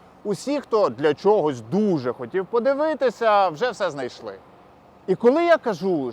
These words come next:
що усі ці особи, і правоохоронці, і ті, хто поширював фото, включно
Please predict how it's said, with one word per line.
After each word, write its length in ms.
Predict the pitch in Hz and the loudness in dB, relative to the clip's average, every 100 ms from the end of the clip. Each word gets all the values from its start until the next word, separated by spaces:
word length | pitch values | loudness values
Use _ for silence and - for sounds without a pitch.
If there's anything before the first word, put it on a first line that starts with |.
| - - | -10 -8
що 480 | 135 135 135 135 - | -4 -2 0 -2 -4
усі 380 | 196 - 285 294 | -8 -4 -4 -4
ці 200 | - 233 | -2 0
особи, 800 | 196 180 - 170 151 131 110 120 | 0 -2 -4 -2 0 -2 -6 -8
і 80 | 170 | -2
правоохоронці, 1200 | 226 240 240 - 208 196 190 185 175 160 - 135 | -2 2 2 2 2 4 2 0 -2 -4 -10 -10
і 140 | 143 | -8
ті, 120 | 220 | -10
хто 180 | - 214 | -6 -6
поширював 960 | - 254 - 175 180 175 160 147 139 - | -2 -4 -2 0 0 0 -2 -2 -4 -6
фото, 380 | 143 131 117 135 | -8 -8 -8 -12
включно 680 | - 202 254 - 214 202 | -10 -6 -6 -4 -2 0